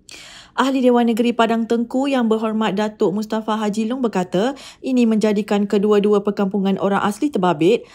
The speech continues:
telah berjaya mencapai imuniti kelompok, meskipun berlaku penolakan di kalangan penduduk kampung pada awal program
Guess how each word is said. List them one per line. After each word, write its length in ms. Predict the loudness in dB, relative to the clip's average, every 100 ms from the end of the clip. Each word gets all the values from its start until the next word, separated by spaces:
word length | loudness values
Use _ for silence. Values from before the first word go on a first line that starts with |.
| -8
telah 320 | 2 4 4
berjaya 320 | 2 2 2 2
mencapai 480 | 0 -2 -2 0
imuniti 480 | 0 2 0 -2 -6
kelompok, 560 | -6 -6 2 6 6 2 -12 -4
meskipun 480 | -4 -2 0 2 4
berlaku 400 | 2 2 -2 -4
penolakan 720 | -4 -2 0 0 -2 -4 -2
di 80 | -4
kalangan 480 | -2 -2 -2 -2 -2
penduduk 400 | -2 0 0 -2
kampung 560 | -6 -8 -2 0 -2
pada 320 | -2 0 2 0
awal 320 | 0 -2 -2
program 400 | -2 0 0